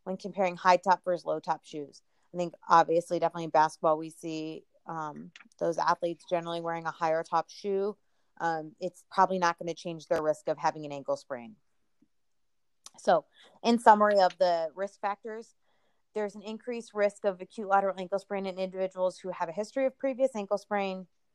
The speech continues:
do not use an external support, and do not properly warm up with static and dynamic movement before activity,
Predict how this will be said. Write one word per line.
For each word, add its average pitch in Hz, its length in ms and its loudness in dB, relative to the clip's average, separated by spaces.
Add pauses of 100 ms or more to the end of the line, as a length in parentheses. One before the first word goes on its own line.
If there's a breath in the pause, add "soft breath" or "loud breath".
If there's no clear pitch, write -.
do 202 160 -4
not 233 220 0
use 214 140 -8
an 196 80 -6
external 185 460 -2
support, 180 600 0 (380)
and 190 100 -4
do 185 120 -6
not 190 200 4
properly 233 380 2
warm 196 260 -4
up 185 180 0
with 180 120 -6
static 175 380 -4
and 175 120 -14
dynamic 165 500 -10
movement 160 380 -10
before 156 260 0
activity, 202 600 -2